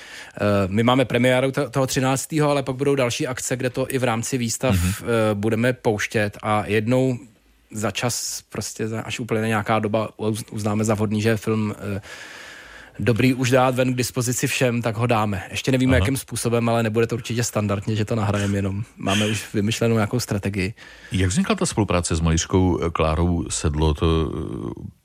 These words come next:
Speaker 2: vy už jste spolu, myslím, i vystavovali, ne?
Speaker 1: My jsme spolu, no, ne-, úplně jsme neměli společnou výstavu, ale známe se dlouho, protože jednak Renáta, eh, zastupuje mě a
Speaker 2: Mhm.
Speaker 1: jednak dělá hodně Kláru.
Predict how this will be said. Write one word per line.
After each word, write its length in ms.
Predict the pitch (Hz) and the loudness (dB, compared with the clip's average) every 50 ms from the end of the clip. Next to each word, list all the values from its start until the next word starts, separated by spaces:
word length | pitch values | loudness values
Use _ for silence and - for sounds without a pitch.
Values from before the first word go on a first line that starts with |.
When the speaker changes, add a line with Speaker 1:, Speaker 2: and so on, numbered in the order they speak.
| - - | -8 -2
Speaker 2:
vy 120 | - 98 95 | 0 2 2
už 60 | 98 | 2
jste 100 | - 147 | 2 2
spolu, 180 | - - 151 147 | 2 2 2 2
myslím, 220 | 139 - - 139 | 2 0 0 0
i 200 | 139 135 120 76 | 0 2 0 0
vystavovali, 520 | 113 120 - - - 190 151 95 80 73 67 | 0 -2 -2 0 0 0 2 2 2 2 2
ne? 60 | 65 | 2
Speaker 1:
My 80 | - 107 | 0 0
jsme 160 | 143 147 143 | 0 0 -2
spolu, 400 | - - - 170 175 185 190 185 | 0 2 2 4 4 4 4 4
no, 120 | 180 175 | 4 4
ne-, 240 | 160 151 147 156 156 | 4 4 2 0 0
úplně 340 | - 151 - 185 185 185 170 | -4 -4 -4 -2 0 0 0
jsme 160 | - - 165 | 0 0 0
neměli 220 | 160 151 147 156 156 | 2 2 2 2 0
společnou 380 | - - 165 156 - - 175 | 0 0 -2 -2 0 0 0
výstavu, 380 | 135 113 - - - 139 143 156 | 0 0 0 0 0 2 2 2
ale 120 | 143 147 | 2 2
známe 240 | 127 123 127 123 131 | 2 2 2 0 0
se 140 | 120 - 151 | 0 0 0
dlouho, 280 | 135 135 127 120 127 127 | 0 0 0 0 0 -2
protože 720 | 131 131 123 131 127 120 135 131 131 127 127 123 113 107 | -4 -4 -4 -4 -2 0 0 2 2 2 2 0 0 0
jednak 300 | 107 110 113 131 123 - | 0 0 0 0 0 0
Renáta, 600 | 127 127 123 123 123 - 127 123 123 117 104 - | 0 0 2 0 0 0 0 0 0 0 0 -4
eh, 180 | - 98 98 98 | -4 -4 -4 -2
zastupuje 500 | 101 110 107 - - 117 - 131 127 110 | 0 -2 -2 -2 -4 -2 0 2 2 2
mě 320 | 98 98 104 110 131 156 165 | 2 2 2 2 2 2 4
a 40 | 104 | 4
Speaker 2:
Mhm. 100 | 101 98 | 4 6
Speaker 1:
jednak 260 | 110 110 127 123 117 | 4 4 2 0 0
dělá 240 | 117 123 120 123 120 | 0 0 2 2 2
hodně 220 | 120 120 123 131 | 2 2 0 0
Kláru. 480 | - - 107 95 90 92 98 104 131 | 0 0 0 2 2 2 0 0 -2